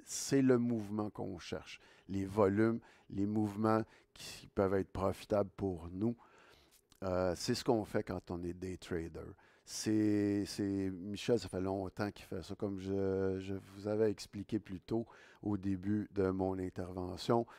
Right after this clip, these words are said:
Moi, j'ai commencé à suivre Michel quand il était à L C N, pas L C N, euh, le canal Argent. Euh, j'allais travailler, je travaillais de soir à cette époque-là. Euh, je me levais vers, euh,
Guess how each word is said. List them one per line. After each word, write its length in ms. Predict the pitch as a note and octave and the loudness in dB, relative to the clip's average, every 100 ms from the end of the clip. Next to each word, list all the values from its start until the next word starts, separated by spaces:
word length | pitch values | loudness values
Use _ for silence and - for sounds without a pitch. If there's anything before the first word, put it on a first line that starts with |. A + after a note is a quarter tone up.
| - | -4
Moi, 140 | A#2 | 0
j'ai 160 | G2+ G#2 | 2 0
commencé 420 | G2+ G2 F#2 - | 0 0 0 0
à 100 | G2 | -2
suivre 380 | E2+ G#2 F#2+ F2+ | -2 -4 -4 -6
Michel 500 | F#2 - B2+ A#2 A2 - - - | -8 0 6 6 6 -2 -20 -6
quand 120 | A2 | -2
il 200 | G#2 G2 | 0 0
était 200 | F#2 A2+ | 2 4
à 260 | G2 F#2 F2+ | 4 4 2
L 280 | A2+ G#2+ G2 | 0 0 -2
C 280 | - G2+ | -4 -2
N, 360 | F#2 G2 G2 G2 - | -2 -2 -4 -6 -2
pas 160 | - A#2+ | 6 6
L 160 | G#2+ G2+ | 6 2
C 160 | G2+ | -2
N, 220 | G2 G2+ - - _ - | -2 -2 -8 -18 _ -2
euh, 400 | F2 F2 F2 F2 | 2 6 6 4
le 100 | F#2 | 2
canal 320 | B2 A2+ A2+ | 0 2 4
Argent. 560 | G#2+ G2+ G2 G2 G2 A2+ - _ _ - - - - | 2 0 -6 -6 -4 -4 -6 _ _ -20 -20 -16 -4
Euh, 480 | F2+ F2+ F#2+ F2+ F#2 | 0 2 2 2 0
j'allais 300 | F#2 F#2+ G2+ | 2 4 4
travailler, 420 | - G2+ F#2+ G#2 | 4 2 2 0
je 60 | - | -2
travaillais 320 | G2+ G2 G#2+ | -2 0 0
de 200 | G#2+ G2 | 2 0
soir 500 | E2+ - A2 B2 A#2+ | 0 0 6 6 6
à 60 | G#2 | 0
cette 280 | - G2 | -4 -4
époque-là. 520 | G2+ - E2+ - B2 C3+ - - - - - | -6 -6 -10 -2 0 0 -4 -20 -20 -8 -2
Euh, 320 | F#2 G#2 G2 | 2 2 2
je 100 | F2+ | 2
me 100 | G2+ | 0
levais 280 | G2 A2 A2+ | 4 6 6
vers, 340 | G#2 G#2 G2 F#2+ | 6 4 4 0
euh, 520 | F#2+ F#2 F#2 F#2 | 0 0 -2 -4